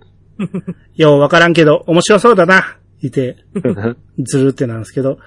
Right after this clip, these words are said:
Speaker 1: うん。
Speaker 2: まあ、次の天下一武道会が三年後になったんですよね。
Speaker 1: はい。
Speaker 2: 五年おきやったんですけど、人数が増えたからということで、三年おきになったんで、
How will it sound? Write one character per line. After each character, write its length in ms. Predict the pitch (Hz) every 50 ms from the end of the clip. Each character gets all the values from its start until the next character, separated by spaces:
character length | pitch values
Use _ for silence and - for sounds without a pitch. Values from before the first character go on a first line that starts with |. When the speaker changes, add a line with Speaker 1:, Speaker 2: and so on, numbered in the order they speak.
| - - - - - - - - - 101
Speaker 1:
う 40 |
ん。 120 | 92 - - _ _ _ _ _
Speaker 2:
ま 100 | - 156
あ、 40 | 143
次 220 | - - 240 233 254
の 120 | 262 240
天 180 | 233 240 247 240
下 140 | 247 240
一 240 | 233 220 - - 240
武 140 | 208 226 233
道 220 | 240 233 233 220
会 300 | - - 220 214 214 220
が 300 | 214 233 226 214 208 190 -
三 380 | - - - 185 190 202 214 214
年 240 | 220 220 220 226 220
後 120 | 226 247
に 100 | 269 285
な 100 | 247 -
っ 40 | -
た 80 | - 120
ん 40 | 101
で 40 |
す 40 | 101 131
よ 40 |
ね。 180 | 175 196 170 _ _ _ _ _ _ _ _ _ _ _ _ _ _ _
Speaker 1:
は 200 | _ - 120 123
い。 180 | 131 - - 202
Speaker 2:
五 180 | 165 170 202 202
年 260 | 208 208 208 202 202
お 80 | 190
き 100 | - -
や 80 | 156 131
っ 20 |
た 100 | - 135
ん 40 | 120
で 60 | 117 107
す 40 | -
け 120 | 131 120
ど、 260 | 117 - 170 269 320 -
人 320 | - 196 180 185 190 190 175
数 140 | 165 160 135
が 240 | 135 135 135 139
増 220 | 135 - - 170 175
え 60 | 180
た 120 | - 156
か 120 | 139 139 123
ら 80 | 120
と 100 | - -
い 40 | 139
う 20 | 135
こ 80 | 139
と 80 | 135 156
で、 80 | 160
三 240 | 143 - 165 156 160
年 160 | 165 170 170
お 60 | 185 180
き 140 | - 185
に 60 | 160 147
な 120 | 139 127
っ 80 | - -
た 160 | - 156 151
ん 60 | 170
で、 220 | 185 202 220 220